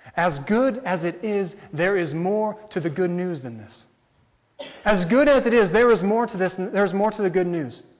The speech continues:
Jesus, when he came, he came pre-, preaching the good news. He said, "The time has been fulfilled, and the kingdom of God is near. Repent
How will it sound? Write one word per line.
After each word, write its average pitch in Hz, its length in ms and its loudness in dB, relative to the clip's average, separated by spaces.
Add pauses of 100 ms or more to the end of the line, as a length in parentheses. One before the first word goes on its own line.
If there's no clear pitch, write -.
(760)
Jesus, 254 340 4
when 226 120 2
he 208 140 0
came, 151 380 -4 (260)
he 214 120 2
came 240 300 2
pre-, 214 260 -4
preaching 233 500 -2
the 175 60 0
good 190 180 4
news. 196 240 0
He 185 80 -4
said, - 400 -2
"The 202 100 4
time 247 400 2
has 220 160 2
been 220 240 4
fulfilled, 185 560 0 (680)
and 196 160 4
the 196 60 4
kingdom 247 400 4
of 190 140 2
God 208 320 6
is 170 160 2
near. 165 320 -2 (640)
Repent 240 580 -2